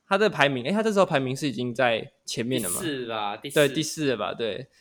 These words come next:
Speaker 1: 但，但是一定是想要力争，力争上游啦，所以还是先做他的 fakie，呃，不是 fakie，靠腰，heel free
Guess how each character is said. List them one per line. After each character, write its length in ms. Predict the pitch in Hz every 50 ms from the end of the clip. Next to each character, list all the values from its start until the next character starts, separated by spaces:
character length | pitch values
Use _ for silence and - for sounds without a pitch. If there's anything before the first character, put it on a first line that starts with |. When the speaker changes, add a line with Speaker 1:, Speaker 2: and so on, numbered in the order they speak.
| _ _ -
Speaker 1:
但， 240 | 160 165 165 165
但 120 | 185 185 190
是 200 | 190 196 180 -
一 100 | - 160
定 140 | 165 180 180
是 100 | 185 190
想 180 | - 160 127
要 100 | 127 143
力 160 | 156 165 156
争， 360 | 139 - 143 139 139 135 139 -
力 240 | - 107 170 165 147
争 200 | 139 147 139 143
上 240 | 147 - 156 131 117
游 120 | 101 - - -
啦， 200 | - - - -
所 180 | 151 - 131 135
以 220 | 131 127 123 123 - - - - _ _ _
还 120 | - 135
是 100 | 135 151 151
先 200 | 156 156 151 147
做 160 | 160 156 143
他 160 | 139 147 147
的 380 | 139 135 131 123 123 117 - _ _ _ _ _ _ _ _ -
fakie， 360 | - 160 160 156 - - 160 -
呃， 320 | 135 135 131 131 127 113
不 120 | - -
是 80 | 127 131
fakie， 420 | 123 127 120 120 123 127 127 - - -
靠 160 | - - 117
腰， 140 | 117 120 - - - - _ _ -
heel 200 | 175 175 185 190
free 460 | 190 190 196 170 139 120 127 135